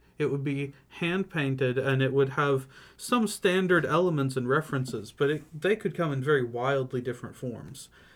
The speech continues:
Uh, then we have, uh, a particular team of people. Um, a man named,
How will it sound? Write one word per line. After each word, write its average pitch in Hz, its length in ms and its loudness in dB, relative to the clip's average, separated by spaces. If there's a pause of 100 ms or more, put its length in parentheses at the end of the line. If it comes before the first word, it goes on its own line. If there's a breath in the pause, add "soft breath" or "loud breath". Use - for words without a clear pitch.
(380 soft breath)
Uh, 143 240 2
then 185 320 2
we 247 120 0
have, 156 520 2 (580)
uh, 147 260 4 (100)
a 147 260 6
particular 160 760 2
team 190 340 -2
of 185 160 -4
people. 131 480 -2 (520 soft breath)
Um, 127 460 -2 (380)
a 156 80 2
man 165 280 2
named, 147 340 -2